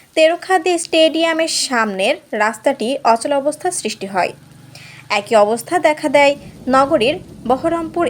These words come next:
এলাকার রাস্তাটিতেও। গত দুই বছর ধরে কয়েক হাজার কোটি টাকার উন্নয়ন হলেও শহরের বিভিন্ন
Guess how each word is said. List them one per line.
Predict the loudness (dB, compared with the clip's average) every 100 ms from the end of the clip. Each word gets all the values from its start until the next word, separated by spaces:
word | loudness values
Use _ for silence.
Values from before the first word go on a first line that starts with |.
| 0
এলাকার | -2 -2 0
রাস্তাটিতেও। | 0 -2 -6 -6 0 0 0 -10 -20 -20 -20 -20 -2
গত | -2 -2
দুই | -4 0
বছর | 2 2 0
ধরে | 0 -2 -2 2
কয়েক | 2 2 -2
হাজার | -2 0 0
কোটি | 0 0 0
টাকার | -2 2 0 0
উন্নয়ন | -2 -2 -2 0
হলেও | 4 4 4 0 _ _ -20
শহরের | -2 -2 0 0 -2 -4 -20 -20 -10
বিভিন্ন | -2 -2 0 0